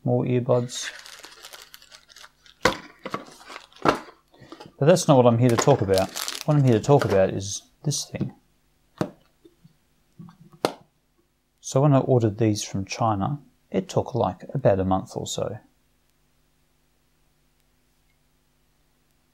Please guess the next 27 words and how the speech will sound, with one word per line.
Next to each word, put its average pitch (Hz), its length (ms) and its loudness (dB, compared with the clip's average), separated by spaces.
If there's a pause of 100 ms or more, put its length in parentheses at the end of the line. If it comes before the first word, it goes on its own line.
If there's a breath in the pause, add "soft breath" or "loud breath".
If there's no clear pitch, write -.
(120)
And 95 400 -2
I 107 120 -6
got - 240 -4
them, 143 220 2
and 110 140 -2
I 104 40 4
was 101 180 2
very 107 240 2
excited. 107 640 4 (1300)
And 98 100 -6
I - 20 -14
thought 98 260 -4
to - 100 -8
myself, 95 680 -4 (140)
"Oh 98 340 -6
yes, - 680 -10 (160)
this - 240 -8
will 101 80 -4
be 104 160 -2
good." 107 340 0 (380 soft breath)
'Cause 123 120 0
I 127 100 8
had 131 160 4
read 117 160 2
some 101 380 -8
great 123 500 0
reviews 101 840 -2